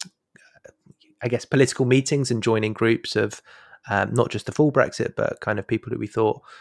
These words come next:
might be, you know, aligned in various different ways. And what, what was more or less immediately revealed was the central place of the,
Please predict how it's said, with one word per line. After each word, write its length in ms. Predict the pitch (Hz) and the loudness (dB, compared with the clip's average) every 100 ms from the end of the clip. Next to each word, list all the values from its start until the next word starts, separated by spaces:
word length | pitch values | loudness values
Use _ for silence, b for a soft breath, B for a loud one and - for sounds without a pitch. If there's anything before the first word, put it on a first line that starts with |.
| B - | B -2
might 240 | 123 104 | 0 2
be, 260 | 110 110 110 - _ _ _ _ _ - | 0 -2 -4 -16 _ _ _ _ _ 0
you 60 | |
know, 140 | 104 127 - | 0 0 -4
aligned 420 | 117 117 117 113 | 0 4 4 2
in 60 | 110 | 0
various 240 | 113 110 | 2 2
different 260 | - 123 123 | 0 -6 0
ways. 400 | 139 143 139 131 - | 4 4 4 0 -4
And 440 | 117 117 120 117 - b b b b b b _ | -2 -2 -4 -6 -14 b b b b b b _
what, 340 | 139 156 147 - _ 131 | -4 0 0 -2 _ -6
what 280 | 156 151 - | -4 -4 -4
was 440 | 135 135 117 - - _ - | 2 2 2 -2 -12 _ -6
more 260 | 127 135 123 | 2 4 4
or 40 | |
less 440 | 117 - - - - - - - _ _ _ _ _ _ _ - | 4 -2 -8 -10 -14 -20 -20 -20 _ _ _ _ _ _ _ -4
immediately 560 | 123 131 127 110 110 | 2 2 2 2 2
revealed 560 | 104 107 165 107 117 - | 2 4 6 6 2 0
was 220 | 113 107 | 0 0
the 80 | - | -4
central 340 | - 120 - 117 | -2 -2 -2 -2
place 300 | 110 107 110 | 0 0 -4
of 220 | 104 _ | -8 _
the, 260 | 104 104 | -4 -4